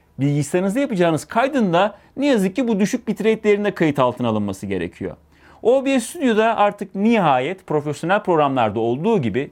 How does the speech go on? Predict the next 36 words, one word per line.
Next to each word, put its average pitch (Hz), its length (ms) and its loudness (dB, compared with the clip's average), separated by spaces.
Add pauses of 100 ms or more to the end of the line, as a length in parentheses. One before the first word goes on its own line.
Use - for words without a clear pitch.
(100)
canlı 143 360 0
yayınla 131 400 2
bilgisayarımızda 185 580 -2
yapacağımız 151 580 0
kaydı 214 580 0 (240)
birbirinden 196 320 2
ayırabiliyoruz 196 880 2 (280)
ve 220 340 2 (300)
bu 196 120 0
bize 190 360 2 (180)
şu - 480 -2 (560)
desteği 123 460 2
veriyor. 131 380 2 (240)
"Evet, 196 360 0
bin 175 100 -4
iki 180 160 -6
yüz 165 80 0
elli 175 160 2
kilobit 170 340 -2
per 170 120 0
second'da 170 440 -4
ben 165 140 2
canlı 165 280 0
yayın 175 120 0
yapıyorum 131 260 0
ama 156 280 0
sen 151 220 -2
bana 143 120 0
yirmi 143 260 -2
beş 156 140 -4
megabitte 131 600 -2 (160)
bir 131 100 -2
hard 135 220 -2
disk 135 160 -12
kaydı 135 300 2
al. 127 140 2